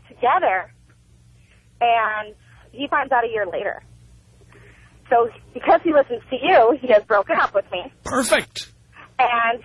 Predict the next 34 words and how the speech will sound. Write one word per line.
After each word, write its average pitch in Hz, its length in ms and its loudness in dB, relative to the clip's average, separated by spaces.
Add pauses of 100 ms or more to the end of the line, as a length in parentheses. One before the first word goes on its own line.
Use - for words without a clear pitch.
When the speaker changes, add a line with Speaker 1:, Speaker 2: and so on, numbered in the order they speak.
Speaker 1:
he 254 220 -8
has 226 300 2
completely 349 480 2
moved 339 200 0
on 277 180 2
with 262 100 -2
his 220 160 -4
life. 208 300 0 (340)
He's 220 200 -14
not 220 140 -6
taking, 220 340 -4 (1040)
not 185 160 -4
taking 208 280 -8
any 185 180 -2
lies. 175 480 -2 (1160)
And 233 240 2
he 285 180 -6
feels 294 420 4 (220)
a 262 60 -2
hundred 320 280 -2
percent 320 160 -4
better. 359 200 0 (840)
Because 247 320 -4
he 269 100 -4
has 247 140 0
completely 269 640 -4
listened 269 340 -2
to 214 160 0 (100)
Tom 247 420 0
Leykis 220 320 -4
one 214 160 -4
oh 190 80 2
one. 190 380 -2 (260)
<laughs> 285 80 -12